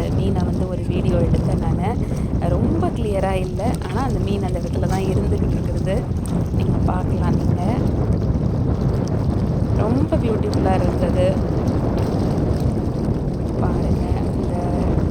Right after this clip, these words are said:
நம்ம மற்ற கடற்கரையை போல இதுல ரொம்ப பெரிய அலைகளெல்லாம் நீங்க பார்க்க முடியாது. மிகவும் அமைதியா இருக்கிற ஒரு வேவ்ஸ் தான் நம்ம பார்க்க முடியும்.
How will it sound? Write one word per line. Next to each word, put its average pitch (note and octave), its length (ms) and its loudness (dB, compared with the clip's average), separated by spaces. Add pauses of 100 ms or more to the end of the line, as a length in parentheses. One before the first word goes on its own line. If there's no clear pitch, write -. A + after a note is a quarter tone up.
(500)
நம்ம A#3+ 340 0
மற்ற A3+ 460 0
கடற்கரையை - 640 -2
போல F#3+ 200 -2
இதுல F#3 200 -2
ரொம்ப - 380 -2
பெரிய F#3+ 400 -2
அலைகளெல்லாம் F#3+ 680 -2
நீங்க F3+ 280 -4
பார்க்க F3 320 -12
முடியாது. F3+ 580 -10 (540)
மிகவும் G3+ 420 -6
அமைதியா F#3+ 600 -8
இருக்கிற F3+ 540 -8
ஒரு F#3 200 -10
வேவ்ஸ் F3+ 400 -10
தான் F3 140 -8
நம்ம F3 220 -12
பார்க்க F3 320 -12
முடியும். F3 460 -10